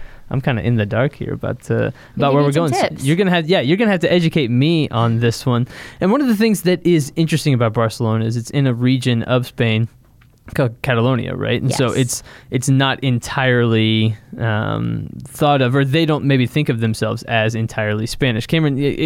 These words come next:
Speaker 1: explain a little bit more about that.
Speaker 2: Yeah, so, I mean, it's a good tip before you go to kind of recognize that and know that they,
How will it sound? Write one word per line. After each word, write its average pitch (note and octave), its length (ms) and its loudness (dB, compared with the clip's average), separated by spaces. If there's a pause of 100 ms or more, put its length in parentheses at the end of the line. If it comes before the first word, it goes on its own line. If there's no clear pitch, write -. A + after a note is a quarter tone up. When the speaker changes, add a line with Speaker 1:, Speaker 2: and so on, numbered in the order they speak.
Speaker 1:
explain F3+ 280 0
a D#3 40 2
little C#3 180 2
bit A2+ 120 0
more A2+ 140 0
about A2 260 -4
that. A#2 160 -4 (260)
Speaker 2:
Yeah, A#3+ 320 0
so, B3+ 500 0 (260)
I - 140 -2
mean, A#3+ 220 0
it's A#3+ 260 -2
a C#4 40 0
good A#3 220 -2
tip F#3+ 260 -2
before F#3 320 -2
you F3 140 -4
go E3 260 2
to - 120 -12
kind F3 200 -4
of D#3 160 -8
recognize E3 640 -6
that E3 220 0
and E3 120 -4
know D#3+ 160 0
that D#3+ 300 -2
they, F3 280 0